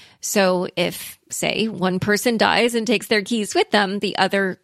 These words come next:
the others can still retrieve the funds in cold storage.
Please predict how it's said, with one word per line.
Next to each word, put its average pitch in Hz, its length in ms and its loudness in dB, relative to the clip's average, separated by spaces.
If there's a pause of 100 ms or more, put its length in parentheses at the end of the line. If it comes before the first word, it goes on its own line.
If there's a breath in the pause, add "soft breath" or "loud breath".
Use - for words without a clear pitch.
(320)
the 196 160 0
others 220 300 2
can 185 160 -2
still 170 240 -4
retrieve - 380 -6
the 160 80 -2
funds - 280 -6
in 147 120 -8
cold - 200 -6
storage. - 480 -8